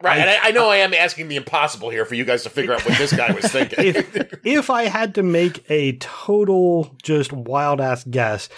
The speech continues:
Speaker 2: I think he was trying to point out the mayor used his position to use this term, and you didn't have a problem with it,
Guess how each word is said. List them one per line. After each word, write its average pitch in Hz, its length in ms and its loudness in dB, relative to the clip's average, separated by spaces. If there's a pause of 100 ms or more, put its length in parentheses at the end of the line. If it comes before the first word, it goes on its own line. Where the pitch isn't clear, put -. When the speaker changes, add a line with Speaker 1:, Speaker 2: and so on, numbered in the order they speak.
(340)
Speaker 2:
I 156 180 0
think 233 600 -2 (220)
he 214 340 0
was 202 300 0
trying 185 400 -2
to 165 100 -4
point 175 380 -2
out 135 300 0 (260)
the 143 240 0
mayor 196 480 2
used 214 560 0
his 208 360 -2
position 156 880 -2 (220)
to 139 120 -4
use 160 460 0
this 185 300 0
term, 156 560 0
and 139 240 0
you 190 220 2
didn't 202 300 -2
have 175 200 -2
a 156 80 0
problem 175 460 0
with 123 240 0
it, 113 180 0